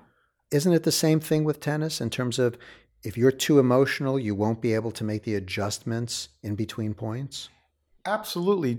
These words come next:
Speaker 2: As in with tennis, emotion blocks the ability to recognize what adjustments need to be made. However, in tennis,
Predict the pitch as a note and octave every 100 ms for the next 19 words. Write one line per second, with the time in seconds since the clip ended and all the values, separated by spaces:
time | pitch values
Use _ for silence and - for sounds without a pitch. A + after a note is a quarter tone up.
0 | - D3+ E3 - F3 D#3 D3 - D#3 A3+
1 | D3+ A#2 - - - - _ _ _ -
2 | C#3 C#3+ D#3+ E3+ F3+ F3 A#2+ B2+ B2+ C3
3 | - - - B2+ G#2+ F#2+ C#3+ C3+ A#2 -
4 | G2+ G2 A2+ G2 A#2 A2 A#2 A2+ G#2+ G#2+
5 | G2+ A2+ G2+ F#2 G#2+ G2+ A2+ G#2 - G#2+
6 | G#2 - G2+ G2 G2 F#2+ F2 - - -
7 | - - C3+ E3 F#3+ D#3 C3 A#2 - A3+
8 | C#3 A2 - -